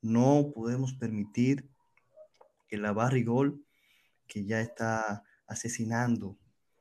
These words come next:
podemos decir, materia vida en Pueblo Viejo, Cotuí, extiendas sus patas,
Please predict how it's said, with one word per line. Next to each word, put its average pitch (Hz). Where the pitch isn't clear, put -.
podemos -
decir, -
materia 113
vida 104
en 107
Pueblo 107
Viejo, 113
Cotuí, 120
extiendas 113
sus 104
patas, -